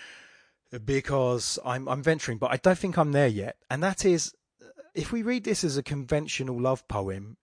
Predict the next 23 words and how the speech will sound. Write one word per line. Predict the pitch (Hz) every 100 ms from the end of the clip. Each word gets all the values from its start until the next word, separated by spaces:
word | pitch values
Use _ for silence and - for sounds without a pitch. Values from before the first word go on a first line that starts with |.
| -
it's | 175 - -
all | 110
right. | 104 143 202 -
It | 196
works | 143 170 226 -
as | 123
a | 110
conventional | 113 113 110 - 113
love | 104 101
poem. | - 101 110 156 160 -
If | 185 -
it |
was | 202
a | 190
poem | - 180 180 151
written | - 143
to | 139
Shakespeare's | - 135 - - 131 120 110
wife, | 143 120 107 135 - - _ _ _ _ _ _ _
it | - -
would | 151
be | 170
lovely. | 196 247 120 104 101 -